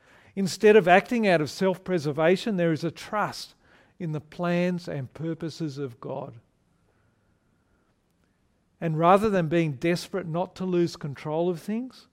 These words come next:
Jesus shows that at every step, he is the one pulling the strings, controlling events. Jesus acts with confidence.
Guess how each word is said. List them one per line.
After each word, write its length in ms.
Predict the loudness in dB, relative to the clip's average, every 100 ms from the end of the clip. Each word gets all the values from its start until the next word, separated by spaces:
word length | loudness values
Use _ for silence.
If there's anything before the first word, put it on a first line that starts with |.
| _ _ _ _
Jesus 460 | -4 0 0 -2 -8
shows 400 | -4 -2 0 -2
that 240 | -4 -4 -2
at 160 | -6
every 360 | -4 -6 -6 -8
step, 480 | -10 -12 -12 -12 _ _ _ _ _
he 360 | -2 2 2 0
is 160 | -2
the 100 | -8
one 340 | -8 -8 -8 -10
pulling 380 | -10 -6 -6 -6
the 80 | -10
strings, 640 | -12 -10 -10 -10 -14 -20 _ _ _ _
controlling 640 | -14 -12 -10 -6 -4 -4 -6
events. 540 | -8 -8 -10 -12 -20 _ _ _ _ _ _ _ _ _ _ _ _ _ _ _ -2
Jesus 420 | 2 2 0 -4
acts 360 | -4 -4 -6
with 180 | -12 -12
confidence. 720 | -8 -8 -8 -10 -10 -14 -20